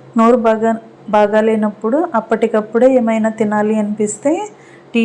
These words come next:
టైమ్ స్నాక్గా కూడా మనం ప్రిపేర్ చేసుకుని సర్వ్ చేసుకోవచ్చండి. చాలా చాలా క్రిస్పీగా ఉంటాయి. చిన్నపిల్లలైతే మరీ మరీ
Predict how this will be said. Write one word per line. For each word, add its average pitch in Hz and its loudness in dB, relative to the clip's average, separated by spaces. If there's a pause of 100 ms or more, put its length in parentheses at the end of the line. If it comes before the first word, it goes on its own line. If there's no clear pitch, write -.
టైమ్ 240 2
స్నాక్గా 226 0 (120)
కూడా 214 2 (120)
మనం 233 0
ప్రిపేర్ 214 -2
చేసుకుని 226 -2
సర్వ్ 202 0
చేసుకోవచ్చండి. 208 -4 (580)
చాలా 220 4 (100)
చాలా 233 2
క్రిస్పీగా 220 -2
ఉంటాయి. 285 -2 (120)
చిన్నపిల్లలైతే 226 0 (120)
మరీ 208 4 (140)
మరీ 214 4